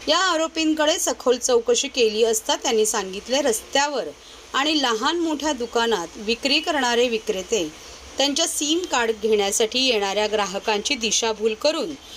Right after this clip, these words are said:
बायोमेट्रिक मशीनद्वारे एकापेक्षा जास्त बायोमेट्रिक ठसे घेऊन त्याद्वारे सिम कार्ड काढतात. यामध्ये गुन्हेगारांचे मोठे रॅकेट असून या अटक आरोपींनी अशा प्रकारचे सिम कार्ड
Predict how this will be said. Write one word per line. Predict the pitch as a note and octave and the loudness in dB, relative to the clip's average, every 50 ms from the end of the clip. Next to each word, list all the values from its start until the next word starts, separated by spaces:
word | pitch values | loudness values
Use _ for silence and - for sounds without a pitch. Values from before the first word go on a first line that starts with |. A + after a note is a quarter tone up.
| - - - - - | -16 -16 -16 -10 -4
बायोमेट्रिक | - C4 C4 C4+ C#4+ D#4+ D#4 E4 E4 D#4+ - F4 F#4 - F4+ | 0 2 2 2 2 2 0 -2 -4 -4 -4 -6 -6 -2 0
मशीनद्वारे | D4+ B3 A3 - A#3+ A3 A3 G#3+ A3 A3 G#3+ A#3+ | 0 2 2 2 2 2 4 4 4 4 4 2
एकापेक्षा | D4+ D#4 - - A#3+ A3 - A3+ G#3+ G#3+ - G#3 G#3+ - - A3+ G3+ - | 0 0 0 -2 -2 0 0 0 -2 0 0 -2 0 0 0 0 -2 -2
जास्त | - G#3 F#3+ G#3 - - - | -2 -2 0 -2 -2 -4 -4
बायोमेट्रिक | E4 C4+ C4 A3+ G3+ G3+ G3+ G#3 G#3 F#3+ F3+ - G3 G3+ - - - | -2 0 0 0 0 0 0 -2 -2 -4 -4 -6 -8 -10 -6 0 2
ठसे | A#3 A3+ - - B3+ | 2 4 4 2 0
घेऊन | G#3 A#3+ C4 D4 C#4 G#3 D3+ C#3 - - - - - - - - - | 0 0 0 0 0 -2 -2 -6 -8 -14 -20 -20 -20 -20 -20 -6 -2
त्याद्वारे | - D4 D#4+ E4+ D4+ E4 C4+ A3 G3 G3 A3+ E4+ | -2 0 0 0 -2 -2 -2 0 2 2 0 0
सिम | - - - C4+ A#3+ A#3 A#3+ A#3 A3+ | 0 -2 -2 0 2 2 0 0 0
कार्ड | G#3 G3 G#3+ - | 0 0 0 -2
काढतात. | - - D#4 C4 - - - D#3+ D3+ D3+ - - - - - - - - - - | -2 -2 -2 -2 -2 -4 -6 -10 -12 -12 -14 -16 -18 -16 -16 -16 -16 -4 0 2
यामध्ये | A#3+ C4 C#4+ D4+ D#4 D#4 F#4 F#4+ | 2 2 2 2 0 0 -2 -2
गुन्हेगारांचे | C4+ C4 B3 A3+ A#3 A#3+ A3 A#3+ A#3 A3+ A#3 A#3+ A#3 - D#4+ E4 | 0 2 2 4 4 4 2 2 2 2 2 2 2 2 0 0
मोठे | D4 B3+ A3 G#3+ A3 A3 | 0 0 0 2 2 2
रॅकेट | G#3+ G3+ F#3+ F3 - F#3 F3 G3+ | 2 2 0 -2 -4 -4 -2 -2
असून | F#3+ - - C#4 D4 D#4+ F4 F4+ - | -2 0 0 0 -2 -2 -4 -6 -4
या | - G3+ G#3 A3 - - - - | -2 0 0 0 0 -2 -6 -6
अटक | - A3 - C#4 C#4+ C#4 - - - - | -8 -2 0 -2 -2 -2 -4 -10 -6 -4
आरोपींनी | A3 G3+ G3 G3 G3 - C4 C#4 C#4 C#4 B3 F#3 D#3 D3 - - - - - - - D4 | -2 0 0 -2 0 0 2 2 4 4 2 2 0 -4 -8 -14 -18 -18 -18 -8 -2 0
अशा | B3 A#3 D#4+ D#4 | 0 2 2 0
प्रकारचे | D#4 E4+ D4 C4 - B3+ B3 A#3+ A#3 - D4 D#4+ | -2 -2 -4 -2 -2 0 -2 -2 0 -2 -2 -2
सिम | - - - - A3 G#3+ G#3+ G#3+ | -2 -2 0 2 2 2 2 0
कार्ड | G#3+ - A#3+ C4 | 0 0 0 0